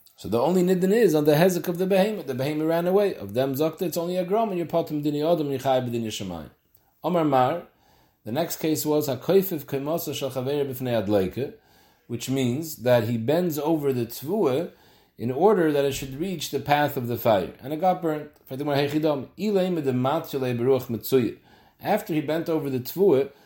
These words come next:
the fire reached the tvua with a normal ruach. So ibazoi b'dinei adam nami nechayev, because if this is the path that the fire is gonna take,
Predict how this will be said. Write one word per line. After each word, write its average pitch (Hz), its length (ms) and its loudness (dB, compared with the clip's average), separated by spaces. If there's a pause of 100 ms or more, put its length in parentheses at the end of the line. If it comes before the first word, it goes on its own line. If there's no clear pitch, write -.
(340)
the 117 100 -4
fire 170 420 2
reached 151 380 -4
the 151 80 -4
tvua 165 500 0
with 151 160 -6
a 180 60 0
normal 202 400 2
ruach. 170 340 0 (380)
So - 160 -16
ibazoi 143 600 0
b'dinei 147 320 -2
adam 170 400 -2
nami 170 300 -2
nechayev, 160 640 -4 (640)
because 139 260 0
if 139 100 0
this 233 200 0
is 214 160 -2
the 151 100 0
path 143 720 -2 (400)
that 123 140 0
the 127 100 2
fire 156 340 4
is 143 120 0
gonna 123 240 -4
take, 131 440 -4